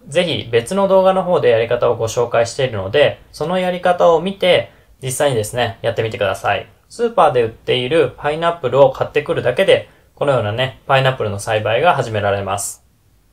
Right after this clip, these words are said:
私はいろんな野菜の再生栽培をしていまして、他にもですね、今育てている野菜があります。その野菜の生育についてもまた別の動画でご紹介したいと思います。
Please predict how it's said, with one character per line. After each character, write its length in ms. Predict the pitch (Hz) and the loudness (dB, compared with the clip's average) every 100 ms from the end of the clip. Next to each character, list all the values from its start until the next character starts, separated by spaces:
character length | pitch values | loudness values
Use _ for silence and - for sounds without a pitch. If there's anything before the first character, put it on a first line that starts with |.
| _ | _
私 320 | - 147 185 202 | -4 0 0 2
は 160 | 196 | 2
い 80 | 143 | 2
ろ 140 | 180 | 2
ん 40 | 202 | 2
な 100 | 202 | 2
野 100 | 196 | 2
菜 180 | 190 185 | 2 0
の 100 | 180 | 0
再 200 | 180 175 | 0 2
生 180 | 175 | 0
栽 220 | 165 170 143 | 2 2 2
培 160 | 113 | 4
を 120 | 143 | 4
し 120 | 160 - | 2 -2
て 100 | 123 | -4
い 60 | |
ま 160 | 120 120 | -2 -4
し 140 | - | -4
て、 340 | - 143 110 - _ _ | 0 2 2 -4 _ _
他 240 | - 139 | -4 0
に 100 | 196 | 2
も 120 | 202 117 | 2 0
で 80 | |
す 160 | 101 - | -2 0
ね、 260 | 123 - - _ _ | 0 0 -6 _ _
今 200 | 151 143 | -4 -2
育 280 | 107 131 117 | 0 2 2
て 120 | 113 | 2
て 140 | 107 98 | -2 -4
い 40 | |
る 80 | 98 | -4
野 80 | 98 | -6
菜 240 | - 113 | -6 0
が 240 | 180 - | 4 6
あ 60 | 117 | 4
り 80 | 107 | -2
ま 140 | 101 | -4
す。 300 | 104 - - _ _ _ - | -4 -8 -14 _ _ _ -10
そ 140 | - | -2
の 100 | 202 | 2
野 80 | 196 | 4
菜 180 | - 190 | 4 0
の 80 | 180 | 2
生 200 | 190 180 | 0 0
育 160 | 180 | -2
に 160 | 175 175 | -6 -4
つ 80 | 208 | -6
い 60 | |
て 80 | 202 | -4
も 140 | 127 104 | -4 -2
ま 120 | 110 | 0
た 120 | 123 | 0
別 200 | 110 107 | 0 -2
の 100 | 113 | -2
動 140 | 110 104 | 0 0
画 80 | |
で 120 | 123 147 | 0 0
ご 80 | |
紹 200 | 113 113 | 0 -2
介 180 | 104 101 | -2 -4
し 60 | - | -4
た 160 | 107 | -4
い 100 | 104 | -4
と 140 | - 180 | 0 0
思 160 | 131 | 2
い 60 | 107 | -2
ま 180 | 101 95 | -2 -2
す。 240 | - - | -4 -8